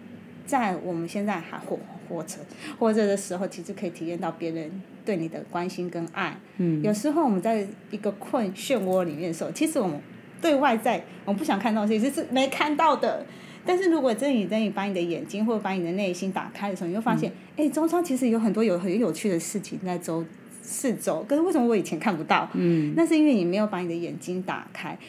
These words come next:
Speaker 1: 所以有时候你说很多，很多不管是宗教或什么，它其实就叫你，你是好像眼睛要放开或什么去，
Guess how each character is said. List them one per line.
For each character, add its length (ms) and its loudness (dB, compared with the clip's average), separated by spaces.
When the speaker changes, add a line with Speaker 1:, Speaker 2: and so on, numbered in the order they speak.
Speaker 1:
所 140 2
以 60 4
有 120 4
时 100 -4
候 80 0
你 160 0
说 280 -2
很 220 -4
多， 360 -4
很 180 -4
多 240 0
不 180 -8
管 160 -4
是 200 -6
宗 340 -2
教 260 -2
或 80 -2
什 140 -6
么， 80 -4
它 140 0
其 180 -4
实 160 -4
就 140 -6
叫 160 -4
你， 260 -6
你 80 -10
是 160 -6
好 160 -8
像 200 -2
眼 200 -4
睛 220 -4
要 180 0
放 300 -2
开 220 -2
或 120 -2
什 160 -4
么 80 -2
去， 340 -2